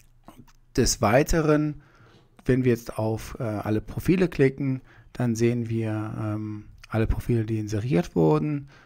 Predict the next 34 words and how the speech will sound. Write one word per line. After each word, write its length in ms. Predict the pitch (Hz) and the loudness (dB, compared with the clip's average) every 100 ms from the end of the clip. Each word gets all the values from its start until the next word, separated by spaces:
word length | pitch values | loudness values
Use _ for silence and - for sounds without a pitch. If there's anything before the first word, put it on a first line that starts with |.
| _ _ | _ _
Ähm, 400 | 127 120 117 113 | -2 -2 -2 -4
und 220 | - 113 | -6 -4
wenn 180 | 110 110 | -4 -2
wir 80 | 110 | 0
jetzt 240 | 110 - | -2 -4
zum 160 | - 113 | -6 0
Beispiel, 640 | 101 107 - - 110 110 107 | 2 0 -2 -2 0 0 -2
ähm, 600 | 107 107 104 101 107 - - | -4 -6 -6 -8 -12 -14 -12
diese 360 | 110 113 131 139 | -4 2 2 4
können 200 | 127 120 | 2 2
dann 160 | 113 | 0
auch, 360 | 107 110 - - - - - | 0 -2 -4 -12 -20 -20 -10
ähm, 280 | 107 101 123 | -6 -6 -6
gerne 300 | - 113 120 | -4 -2 -2
gefiltert 580 | 107 - 151 170 151 - | -2 2 2 2 -2 0
werden 480 | 143 139 139 135 - | 0 0 -2 -6 -6
nach 300 | - 113 117 | -4 -2 -2
den 200 | 123 113 | -2 -2
jeweiligen, 540 | 113 110 104 110 107 110 | -2 -2 -2 -4 -6 -8
nach 140 | 117 117 | -6 -6
dem 160 | 117 | -4
jeder-, 280 | 110 107 - | -4 -4 -2
jeweiligen 500 | 117 110 104 107 113 | -2 0 0 -2 -2
Land 400 | 104 113 127 - - - - _ - | -2 -2 -4 -10 -18 -20 -20 _ 0
oder, 600 | 104 107 110 110 101 104 | 2 2 0 0 0 -2
äh, 40 | |
der 140 | 101 | -2
Sprache 480 | 92 - 104 113 - | -2 0 0 0 0
oder 200 | 123 101 | 0 0
einer 180 | 98 101 | 0 -2
Kombination, 760 | - 107 104 101 - 113 110 - - - _ - - | -2 -2 -2 -2 -4 -4 -4 -8 -18 -20 _ -20 -6
ähm, 200 | 104 104 | -4 2
derer. 560 | 120 143 147 147 147 151 - - - _ - | 4 6 4 4 2 -2 -14 -20 -20 _ -2
Ähm, 460 | 117 117 117 110 | 0 0 -2 -8